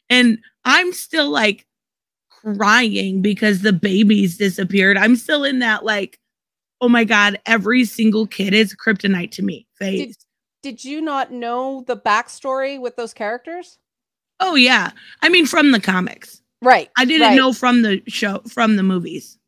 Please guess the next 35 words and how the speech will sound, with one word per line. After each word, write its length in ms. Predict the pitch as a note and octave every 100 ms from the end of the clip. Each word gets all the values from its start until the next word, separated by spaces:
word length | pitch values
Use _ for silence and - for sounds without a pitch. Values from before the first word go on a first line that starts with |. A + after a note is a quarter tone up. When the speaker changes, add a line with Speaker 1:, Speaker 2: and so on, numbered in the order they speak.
| _ _ -
Speaker 2:
'Cause 140 | C4+
that, 200 | C#4 C#4+ B3+
I 80 |
mean, 160 | B3 B3+
that's 260 | B3+ D4+ -
the 80 |
problem 360 | C#4+ C#4 A#3+ A#3
I'm 140 | A3
having 560 | A#3+ A3 G3+ G#3 G3+ F#3+
with 300 | - G#3 G3 - -
everything 300 | B3+ E4 D#4
but 120 | C4
Falcon 320 | C4 A#3+ A#3+
and 100 | G#3+
Winter 180 | G#3 A3+
Soldier, 400 | G#3 A3 F#3+ G3+
'cause 160 | - G3
it 80 |
was 140 | G#3+ G3+
just, 200 | A3+ A3
like, 140 | G#3+
a 60 | G3+
straight 320 | - G3 F#3
up 160 | G3 F#3+
adventure 400 | E3 E3 A3 G3+
story. 560 | - G#3+ A3 A3+ A#3+ _ _ _ _ _ -
And 440 | G#3+ G#3 G3 G3
the 100 | G#3
things 260 | G#3 B3 A#3
they 100 | B3+
pulled 220 | B3 G#3+
from 100 | A3+
the 80 | G#3+
comics 540 | G#3+ G3 G#3 G3+ -
weren't 320 | F#3+ G3+ G3